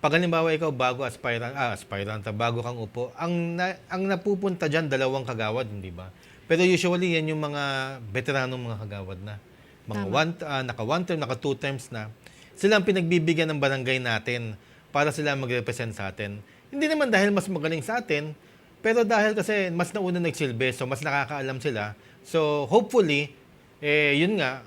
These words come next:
Speaker 1: ah, interest natin ang kanilang pinupush. Ah, imbis na interest ng, ah, you know, selfish interest na nandun ka lang para pumorma, hindi dapat ganun ang mga liga.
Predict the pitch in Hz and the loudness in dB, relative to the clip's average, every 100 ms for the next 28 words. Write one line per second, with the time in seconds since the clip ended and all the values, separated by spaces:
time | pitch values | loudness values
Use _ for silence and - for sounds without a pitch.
0 | 123 123 123 123 - 196 185 180 175 180 | -10 -6 -6 -6 -4 0 0 2 4 4
1 | 180 - 147 156 160 170 156 113 113 127 | 0 -4 0 0 2 0 0 -4 -8 -10
2 | 123 135 127 127 127 127 127 123 113 - | -8 -6 -4 -4 -6 -6 -6 -6 -6 -8
3 | - - - - - - 113 113 120 127 | -10 -16 -20 -20 -20 -10 -4 -2 -2 -2
4 | 131 - 131 131 120 123 123 123 120 113 | -2 -2 -6 -6 -2 -2 -2 -4 -6 -4
5 | 110 107 104 107 156 123 104 131 117 113 | -4 -6 -6 -6 -8 -8 -8 -6 -6 -8
6 | - 123 110 117 113 - 117 110 110 113 | -10 -10 -8 -6 -6 -8 -10 -8 -10 -14
7 | - - - 127 120 127 147 147 135 120 | -20 -20 -12 -4 -2 2 4 4 2 0
8 | 120 113 127 131 135 135 127 120 117 123 | 0 -2 -4 -4 -4 -6 -8 -10 -8 -6
9 | 120 117 120 - 117 110 107 104 101 98 | -6 -6 -8 -6 -6 -4 -6 -6 -6 -6
10 | 87 95 | -8 -10